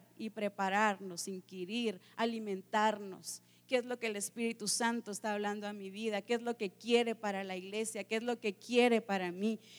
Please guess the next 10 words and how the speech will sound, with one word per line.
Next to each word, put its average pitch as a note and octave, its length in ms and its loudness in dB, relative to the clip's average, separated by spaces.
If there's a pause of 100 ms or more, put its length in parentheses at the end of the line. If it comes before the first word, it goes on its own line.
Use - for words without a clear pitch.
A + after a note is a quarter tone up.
(180)
¿Cuánta F4+ 400 6
necesidad C#4+ 840 4
hemos C#4+ 340 2
tenido C4+ 560 2
de A#3+ 140 4
ir B3+ 240 6
a B3+ 80 8
buscar B3 880 4
su A3 180 -2
rostro? A3+ 720 0